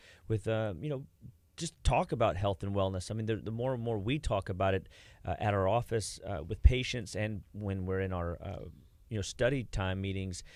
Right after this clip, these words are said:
we realize that there is just so much that people can do to take the bull by the horns and to get healthy, stay healthy, to live well and be well through food, through lifestyle, through detox, through supplements, through,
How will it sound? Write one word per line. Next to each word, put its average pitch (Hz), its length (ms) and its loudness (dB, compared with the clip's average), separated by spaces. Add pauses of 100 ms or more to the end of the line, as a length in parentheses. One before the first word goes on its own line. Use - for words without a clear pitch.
(220)
we 113 600 2
realize 107 720 0 (240)
that 101 180 -6
there 131 160 2
is 120 160 -2
just - 380 -6
so 131 180 0
much - 480 -4 (200)
that - 180 0
people 117 480 2 (340)
can 101 320 -2
do 87 440 0 (680)
to - 80 -2
take 113 280 0
the 101 80 -4
bull 104 180 2
by 98 140 4
the 95 80 0
horns 92 500 -2
and 95 180 0
to 92 120 -4
get 101 200 0
healthy, 98 380 0
stay 101 280 -2
healthy, 92 440 0 (260)
to 95 120 -2
live 113 280 2
well 113 340 4
and 101 120 -2
be 104 180 -2
well 95 400 2 (380)
through 104 160 2
food, 143 720 2
through 95 140 -2
lifestyle, 117 640 2
through 90 180 -4
detox, 117 720 0
through 85 100 -6
supplements, 113 720 -2
through, 95 300 0